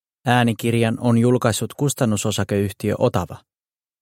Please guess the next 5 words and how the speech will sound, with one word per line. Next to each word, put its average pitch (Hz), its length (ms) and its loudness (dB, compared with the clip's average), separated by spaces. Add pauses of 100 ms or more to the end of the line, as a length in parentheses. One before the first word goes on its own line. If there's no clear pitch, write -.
(100)
vuonna 113 280 2
kaksituhatta 113 680 -2
kaksikymmentäyksi. 107 1000 -4 (1700)
Englanninkielinen 107 960 2
alkuteos 98 680 -2